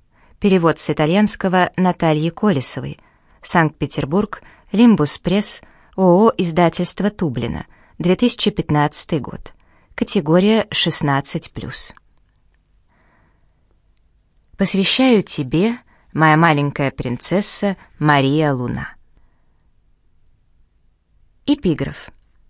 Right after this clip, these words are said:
Спросил я у зебры: «Ты чёрная с белыми полосками или белая с чёрными?» А зебра спросила меня: «А ты хороший с плохими привычками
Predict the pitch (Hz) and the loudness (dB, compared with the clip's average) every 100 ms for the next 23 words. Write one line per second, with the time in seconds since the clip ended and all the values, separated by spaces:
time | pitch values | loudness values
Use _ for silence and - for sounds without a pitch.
0 | _ _ _ _ _ _ _ _ _ - | _ _ _ _ _ _ _ _ _ -12
1 | - 190 214 311 302 254 233 196 131 127 | 0 2 4 4 4 4 4 2 -2 -4
2 | 117 139 143 _ _ _ _ - 160 - | -6 -10 -14 _ _ _ _ -6 -4 0
3 | 214 285 208 143 139 156 160 147 143 147 | 2 4 4 4 0 0 2 2 0 -2
4 | 151 214 - 208 196 185 - - _ 170 | -2 -2 -4 0 0 0 -4 -20 _ 0
5 | 165 147 160 160 185 - - 208 147 139 | 2 2 2 2 0 -4 -2 -2 -2 -8
6 | 151 - _ _ _ _ _ - 156 143 | -10 -14 _ _ _ _ _ -4 -2 0
7 | 139 147 - - 165 - 220 156 127 151 | -2 -2 -4 -4 -4 -2 -2 -2 -4 -8
8 | 165 _ _ _ _ _ _ - - 165 | -12 _ _ _ _ _ _ -20 -6 -4
9 | 165 170 156 - 165 180 165 156 - 151 | 0 0 0 -2 -4 0 0 0 -2 -2
10 | - - 156 - 233 262 202 143 139 127 | -2 -2 -2 -2 0 2 0 -2 -4 -4
11 | - - 110 - | -8 -8 -8 -10